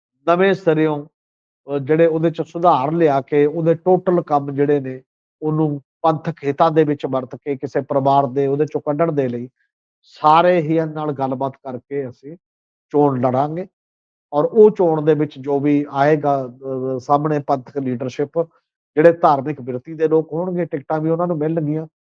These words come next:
ਤੇ ਸਾਰੇ ਗਰੁੱਪਾਂ ਦੇ ਵਿੱਚੋਂ ਮਿਲਣਗੀਆਂ, ਜਿਹੜੇ ਵੀ ਗਰੁੱਪ ਸਾਰੇ ਨਾਲ ਇਕੱਠੇ ਹੋ ਰਹੇ ਨੇ।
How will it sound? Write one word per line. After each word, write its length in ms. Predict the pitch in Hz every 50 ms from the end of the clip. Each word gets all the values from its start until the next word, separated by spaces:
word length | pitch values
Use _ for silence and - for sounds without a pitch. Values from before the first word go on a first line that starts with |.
| _ _ -
ਤੇ 100 | 165 151
ਸਾਰੇ 320 | - 160 147 143 147 147
ਗਰੁੱਪਾਂ 380 | 139 139 135 123 - 147 147 139
ਦੇ 80 | 147
ਵਿੱਚੋਂ 280 | 147 147 139 - 160 151
ਮਿਲਣਗੀਆਂ, 480 | 147 151 156 165 170 165 151 160 165
ਜਿਹੜੇ 260 | 156 135 151 156 170 165
ਵੀ 120 | 147 143
ਗਰੁੱਪ 560 | 131 139 135 127 120 _ - 131 131 135 127
ਸਾਰੇ 320 | - - 127 123 123 123 120
ਨਾਲ 240 | 120 123 120 123
ਇਕੱਠੇ 320 | 123 - 127 123 - 147 156
ਹੋ 140 | 156 151 160
ਰਹੇ 180 | 160 160 165
ਨੇ। 120 | 165 175